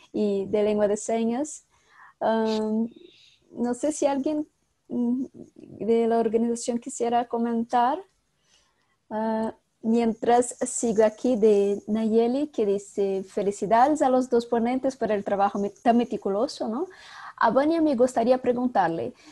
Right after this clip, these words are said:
si da el caso de, eh, cuatro lenguas en la interpretación, dos lenguas de señas distintas y dos lenguas como, por ejemplo, el español y el portugués,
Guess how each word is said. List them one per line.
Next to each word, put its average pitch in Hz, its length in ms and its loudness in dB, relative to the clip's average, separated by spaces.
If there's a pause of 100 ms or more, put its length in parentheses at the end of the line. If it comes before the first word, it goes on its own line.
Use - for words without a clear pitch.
si - 220 0
da 269 220 4 (160)
el 269 260 2
caso 254 460 2
de, 226 240 -2 (340)
eh, 220 540 -4
cuatro 320 380 0
lenguas 226 560 -2
en 214 140 -6
la 208 60 -4
interpretación, 220 1040 -8 (400)
dos 247 600 2
lenguas 247 460 -2
de 214 100 -6
señas 214 360 -6
distintas 254 720 -4
y 226 100 -4
dos 254 280 -2
lenguas 247 420 -4
como, 208 240 -4
por 214 200 -2
ejemplo, 196 460 -6
el 202 140 -4
español 208 480 -4
y 202 100 -4
el 190 100 -4
portugués, 202 760 -6